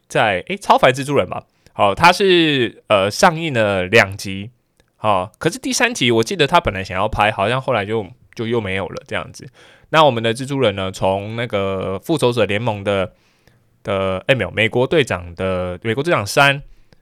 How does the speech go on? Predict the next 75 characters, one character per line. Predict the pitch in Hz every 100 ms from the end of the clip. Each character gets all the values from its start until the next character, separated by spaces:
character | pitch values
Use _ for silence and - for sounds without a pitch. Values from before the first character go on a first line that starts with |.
| _ _
哦， | - 101 98 92 - - -
出 | - 160 156
现， | - 151 110
就 | 123
是 | 117 123 110 101 92 90
突 | - 170
然 |
间 | 147
出 | 147 147
现， | 143 120 92 _ -
因 | 120
为 |
Tony | 117 123 120
Stark | - 120 -
突 | 113
然 | 104
间 | 101 101 - _ _ _ _
cue | - 208
他， | 139 131 131
结 | 131
果 | 135
他 | 135
就 | 147
突 | -
然 | 165
间 | 156
跑 | 135
出 | 113 165
来 | 131
了。 | 120 110 - - - - -
哦， | 101 101
大 | 123 117
家， | 123
我 | 113
记 | 120
得 | 170
在 | 170
电 | 170
影 | 120
院 | 123
看 | - 127
的 |
时 | 101
候， | 107
大 | 117
家 | 110
都 | 104
惊 | 104 101
呼 | 101
连 | 101 90
连 | 82
啊， | - -
就 | 110
说 | 123
：“哇 | 185 147
塞， | - 180 104 -
怎 | -
么 | 127
会 | 151 202
这 | 196
个 | 185 147
时 | 165
候 |
会 | 180 185
有 |
蜘 | 127 165
蛛 | 190
人？” | 180 123 113 - - - - _ -
哦， | 95 90
大 | - 113
家 | 107
都 |
吓 | 110 107
一 | 92
跳。 | 101